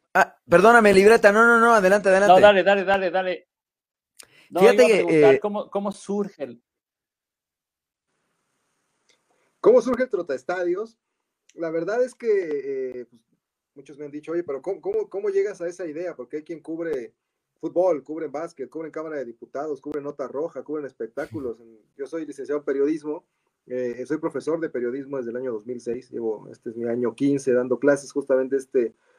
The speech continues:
Speaker 3: martes iniciamos con Sociología del Deporte en el Instituto José Ramón Fernández, así que,
Speaker 1: Ujú.
Speaker 3: bueno, si alguno de mis alumnos nos está viendo, esto sirva de preámbulo para el siguiente cuatrimestre, el séptimo ya de, de su carrera. Eh, ¿cómo surge?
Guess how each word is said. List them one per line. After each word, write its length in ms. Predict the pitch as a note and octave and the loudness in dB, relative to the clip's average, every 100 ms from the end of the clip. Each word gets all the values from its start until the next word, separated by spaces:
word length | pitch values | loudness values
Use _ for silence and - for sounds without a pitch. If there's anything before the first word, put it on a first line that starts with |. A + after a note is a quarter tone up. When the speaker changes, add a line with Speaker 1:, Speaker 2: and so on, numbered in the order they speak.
| _ _ | _ _
Speaker 3:
martes 380 | - E3 E3+ D3 | 2 2 2 -6
iniciamos 380 | C#3 C#3 D#3 D#3 | -8 -8 -6 -6
con 140 | C#3+ B2+ | -10 -10
Sociología 400 | B2 B2+ B2 D3+ | -8 -6 -4 -4
del 120 | C#3+ | -4
Deporte 380 | B2 - C#3 C#3+ | -6 -8 -6 -6
en 60 | B2+ | -8
el 80 | |
Instituto 400 | A#2 B2 C#3 C#3+ | -12 -16 -16 -16
José 260 | C3+ A#2+ B2 | -18 -12 -12
Ramón 300 | A#2 A#2+ C3+ | -10 -12 -12
Fernández, 580 | C3+ B2+ C#3+ C#3+ D#3+ _ _ _ _ | -12 -8 -8 -10 -16 _ _ _ _
así 160 | F#2+ | -20
que, 100 | G2+ G#2 | -16 -14
Speaker 1:
Ujú. 40 | |
Speaker 3:
bueno, 180 | G2 - | -14 -14
si 100 | G#2+ | -10
alguno 220 | A2 B2 | -8 -6
de 40 | A#2 | -8
mis 120 | A2+ | -4
alumnos 280 | B2+ C3+ B2 | -4 -4 -6
nos 100 | A2+ | -8
está 200 | A2+ C#3+ | -2 0
viendo, 320 | C#3+ D3 C#3 | 0 0 -2
esto 180 | C3 B2+ | -6 -10
sirva 240 | C#3+ C3 | -6 -2
de 80 | A#2 | -2
preámbulo 520 | B2+ C3 C#3 C3+ B2 | -2 -4 -4 -6 -6
para 280 | - A2 G2+ _ _ _ _ _ | -6 -8 -10 _ _ _ _ _
el 120 | C3 | -10
siguiente 300 | C3 E3 E3 | -4 -4 -4
cuatrimestre, 540 | D3+ C3+ C#3 D3 D3+ C#3 | -4 -4 -4 -8 -10 -12
el 60 | |
séptimo 380 | D3+ D3+ D#3 C#3 | -10 -10 -8 -6
ya 140 | C#3 C#3 | -4 -4
de, 180 | A#2+ A2 _ _ _ _ _ _ - | -6 -10 _ _ _ _ _ _ -16
de 100 | C3 | -10
su 120 | D3 | -4
carrera. 440 | E3+ F3+ D3+ D#3+ _ _ _ _ _ | -2 0 0 -2 _ _ _ _ _
Eh, 460 | F3 E3 E3 E3 - _ _ _ _ _ _ _ - | -6 -6 -4 -6 -8 _ _ _ _ _ _ _ -8
¿cómo 240 | G#3 A#3+ | -6 -6
surge? 600 | A3 G#3 G3 G3 G#3+ G3+ | -10 -16 -14 -10 -10 -10